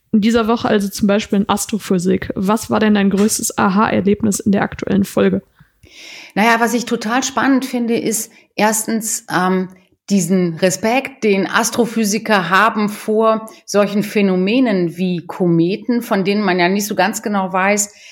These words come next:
Speaker 2: kommen die in fünfzigtausend Jahren, zwei Tagen und vier Stunden wieder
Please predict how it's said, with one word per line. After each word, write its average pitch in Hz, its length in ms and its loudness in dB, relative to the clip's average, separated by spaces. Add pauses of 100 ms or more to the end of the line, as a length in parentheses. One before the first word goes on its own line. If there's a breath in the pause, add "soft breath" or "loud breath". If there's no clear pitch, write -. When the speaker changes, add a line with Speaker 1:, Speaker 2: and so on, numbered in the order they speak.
(180 loud breath)
Speaker 2:
kommen 202 360 2
die 190 420 -4
in 185 140 0
fünfzigtausend 196 920 -2
Jahren, 190 380 2
zwei 185 260 0
Tagen 190 380 0
und 175 100 -4
vier 190 220 -2
Stunden 208 520 0
wieder 175 420 -4